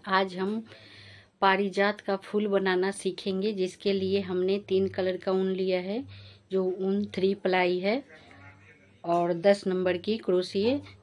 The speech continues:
तो फ्रेंड्स, आपको मेरा यह वीडियो पसंद आए तो प्लीज़ मेरे चैनल को सब्सक्राइब करें, वीडियो को लाइक और शेयर करें और बेल आइकन प्रेस कर दें, ताकि मेरे आने वाले वीडियो की नोटिफिकेशन आपको मिलती रहे। तो चलिए शुरू करते हैं।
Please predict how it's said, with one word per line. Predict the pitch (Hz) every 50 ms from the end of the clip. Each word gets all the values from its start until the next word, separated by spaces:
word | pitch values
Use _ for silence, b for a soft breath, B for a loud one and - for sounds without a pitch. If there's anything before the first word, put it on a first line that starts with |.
| _ -
तो | - 165 165
फ्रेंड्स, | 160 - - 180 180 196 208 214 - - -
आपको | 180 180 175 175 - - 190 185
मेरा | 185 180 180 175 190 190
यह | 190 185 185 175
वीडियो | 175 180 175 175 190 190 190
पसंद | 190 - 180 170 - 185 180 185 185 175
आए | 175 180 185
तो | 180 - 196
प्लीज़ | 175 - - 175 175 185 185 190
मेरे | 180 180 180 180 180 175
चैनल | - 185 180 180 185 185
को | 185 - 185 180
सब्सक्राइब | - 202 170 - - - - 185 185 190 185 -
करें, | - 190 190 214 247 254 B B B B B B B B
वीडियो | 190 196 175 196 202 196
को | 202 - 185
लाइक | 180 180 175 185 190 - 185
और | 180 180
शेयर | - - 175 185 190 196
करें | - 196 196 226 254 247
और | - 202 190 175
बेल | 165 180 190 190 190
आइकन | 185 185 180 185 180 175
प्रेस | 170 180 180 196 202 -
कर | - 202 190 190
दें, | 196 214 208
ताकि | - 185 170 160 - 175
मेरे | 175 180 180 175 180 180
आने | 175 175 180 185 202 208
वाले | 190 180 175 180 185 175
वीडियो | 175 175 170 175 190 196
की | 196 - 196 175
नोटिफिकेशन | 175 175 170 175 180 170 170 175 170 170 180 180 170 - 202 196 190 180
आपको | 180 175 - - - 190
मिलती | 190 185 180 175 170 170 202 202 202
रहे। | 190 185 180 196 214 254 254 B B B B B B B B -
तो | 196 190
चलिए | 190 - 190 180 180 202 208
शुरू | 208 - 202 190 202 202
करते | - 190 180 180 - 190 185 185
हैं। | 185 208 240